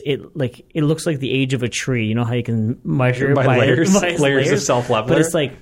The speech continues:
Speaker 1: the laminate
Speaker 2: Yeah.
Speaker 1: hardwood, underneath it's like an underpad, then tile,
Speaker 2: Mm-hmm.
Speaker 1: then, uh, the self-leveling concrete,
Speaker 2: Yeah.
Speaker 1: then wood floor again, then tile. It's like,
Speaker 2: Yeah.
Speaker 1: it, like,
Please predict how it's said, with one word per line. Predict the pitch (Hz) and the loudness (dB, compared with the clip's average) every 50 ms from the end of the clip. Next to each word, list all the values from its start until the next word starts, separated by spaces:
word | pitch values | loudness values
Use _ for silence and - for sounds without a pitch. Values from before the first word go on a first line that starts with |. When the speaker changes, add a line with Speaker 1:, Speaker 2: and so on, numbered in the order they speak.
| - - | -18 -12
Speaker 1:
the | - - | -8 -4
laminate | 123 113 131 156 175 180 | -2 0 0 2 2 2
Speaker 2:
Yeah. | 190 185 185 147 | 2 2 0 0
Speaker 1:
hardwood, | 135 156 160 160 151 131 131 131 147 - | 0 -2 -2 -2 -2 -2 -2 -2 -2 -2
underneath | - - 147 151 156 147 143 143 143 147 147 | -4 -2 0 0 0 2 0 0 -2 -4 -6
it's | 131 - 143 | -6 -4 -2
like | 120 | -2
an | 123 110 | -2 -2
underpad, | 135 143 143 143 139 - - 135 127 127 127 135 147 - 135 | 0 0 0 0 0 0 0 0 0 0 -2 -2 -4 -6 -6
then | 131 139 151 147 | -2 -2 0 0
tile, | 147 - 110 135 147 147 139 117 117 113 120 131 - - | -2 -2 -4 -2 -2 -2 -2 -2 -2 -4 -4 -4 -6 -4
Speaker 2:
Mm-hmm. | 101 120 120 123 | -2 0 0 2
Speaker 1:
then, | 120 143 135 135 139 135 | 2 0 0 0 -2 -4
uh, | 135 - - - 139 127 120 117 113 113 110 110 107 107 107 - - - - - | -4 -6 -4 -2 0 0 0 0 0 0 -2 -2 -2 -4 -6 -8 -10 -14 -16 -14
the | - - - - - 147 135 123 | -10 -8 -8 -8 -4 -4 -2 -2
self-leveling | - - - 139 131 - 143 135 110 120 120 120 | -2 0 0 -2 0 0 -2 -2 -2 -2 -4 -4
concrete, | - 160 160 151 151 147 - 160 151 143 127 | -2 -2 -2 -2 -2 -2 -2 0 2 2 2
Speaker 2:
Yeah. | 117 107 | 2 2
Speaker 1:
then | 104 135 127 123 123 123 123 123 | 0 0 0 0 -2 -2 -2 0
wood | 147 143 - | -2 -2 -2
floor | - - 147 135 120 | -4 -2 -2 0 0
again, | 120 113 113 139 139 131 135 135 135 120 | -2 -2 -2 -2 -2 0 0 0 0 0
then | 120 117 113 | 0 -2 -2
tile. | - 127 131 127 123 123 | -2 -2 -2 0 0 -2
It's | 123 - 135 127 - | -2 -2 -4 -4 -2
like, | 151 139 117 - - - - - - | -4 -4 -4 -6 -10 -20 -12 -6 -4
Speaker 2:
Yeah. | 127 113 110 110 120 - - | -4 -4 -4 -6 -10 -10 -6
Speaker 1:
it, | - 131 110 - 151 | -6 -6 -4 -4 -4
like, | 147 - - - | -4 -4 -6 -10